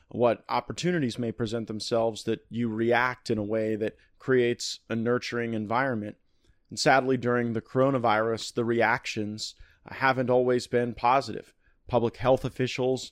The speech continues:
school officials, reacting not by engaging in focused sanitation and protection, but instead in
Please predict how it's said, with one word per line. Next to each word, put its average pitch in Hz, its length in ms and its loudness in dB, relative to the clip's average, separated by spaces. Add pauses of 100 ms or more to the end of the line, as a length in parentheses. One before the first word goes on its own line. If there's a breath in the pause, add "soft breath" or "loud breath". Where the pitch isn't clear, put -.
(120)
school 131 500 -2
officials, 131 640 -2 (320 soft breath)
reacting 123 720 2
not 131 260 -2
by 123 360 2 (200 soft breath)
engaging 123 840 0
in 113 300 -4 (180)
focused 131 680 0
sanitation 120 840 -4
and 113 160 -8
protection, 120 680 -4 (280 soft breath)
but 135 100 4
instead 131 680 2
in 113 180 -2